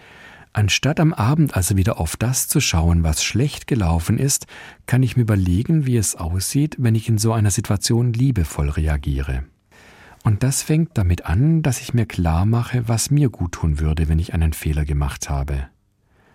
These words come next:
Und das sind sicher keine Vorwürfe. Aber wenn ein Freund mir hilft, meine Fehler zu korrigieren, ohne dass ich mein Gesicht verliere,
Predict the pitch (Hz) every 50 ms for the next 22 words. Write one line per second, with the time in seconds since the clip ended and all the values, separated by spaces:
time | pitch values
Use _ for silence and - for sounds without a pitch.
0 | _ _ _ - 90 82 80 - - 82 73 - 92 82 - 78 - - 78 73
1 | 69 67 - - - 107 104 92 80 73 67 67 - - 67 64 - - - -
2 | - - - - - _ _ _ _ _ _ _ - - 90 90 90 104 110 -
3 | 104 90 85 - - - 101 117 151 175 190 - - 107 104 95 78 73 - 117
4 | 143 165 160 113 - - - - 87 80 80 82 78 - - - 123 143 151 151
5 | 131 - 131 - - - 95 90 95 87 92 87 87 82 85 92 - - 120 120
6 | 139 143 131 131 113 104 87 - 92 85 - 98 95 90 95 87 - 147 160 -
7 | - - - 107 85 82 85 92 98 123 135 135